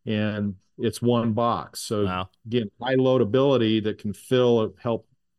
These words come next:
Speaker 2: Help fill that
Speaker 1: fill the
Speaker 2: space. Well, I, I don't want you to gloss over it either, 'cause, uh, the mixology, I know we talked about it in July. That's like a, I, I mean, a, a big deal in this space, the,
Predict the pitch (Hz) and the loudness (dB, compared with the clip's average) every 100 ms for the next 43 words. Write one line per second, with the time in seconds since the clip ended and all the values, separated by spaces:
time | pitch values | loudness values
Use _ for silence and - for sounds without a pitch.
0 | _ _ _ _ _ - 104 - 117 131 | _ _ _ _ _ -16 -14 -6 2 4
1 | 123 110 107 98 - _ - 165 180 - | 4 2 -2 -4 -6 _ -2 2 4 4
2 | 196 151 208 226 208 180 135 156 - 156 | 2 4 4 4 2 0 2 2 4 2
3 | 131 123 127 117 104 127 104 123 123 120 | 4 4 2 0 -2 -2 0 0 0 0
4 | 131 151 - 170 156 123 131 135 160 175 | 0 0 2 4 4 2 2 4 4 4
5 | 196 202 185 175 170 147 123 117 113 120 | 4 2 2 2 2 2 0 0 2 4
6 | 131 107 101 127 - - - 165 139 135 | 4 4 2 0 0 -10 0 0 2 2
7 | 107 - _ - 131 - 131 127 113 98 | 2 -2 _ -6 -6 -4 -2 0 0 -4
8 | _ _ - 139 170 143 120 135 120 113 | _ _ -2 6 6 6 4 4 4 2
9 | 113 113 104 - 139 120 - 113 | 0 0 -2 -4 -2 -2 -2 -4